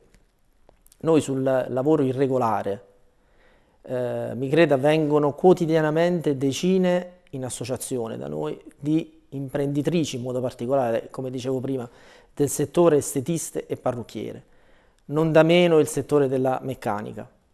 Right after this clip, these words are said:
È una piaga di sempre, ma in questo momento è fortissima. Noi abbiamo operato negli ultimi due anni come associazione di categoria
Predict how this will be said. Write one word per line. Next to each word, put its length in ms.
È 320
una 220
piaga 760
di 160
sempre, 760
ma 100
in 80
questo 260
momento 800
è 160
fortissima. 800
Noi 140
abbiamo 240
operato 420
negli 140
ultimi 380
due 240
anni 640
come 200
associazione 540
di 100
categoria 680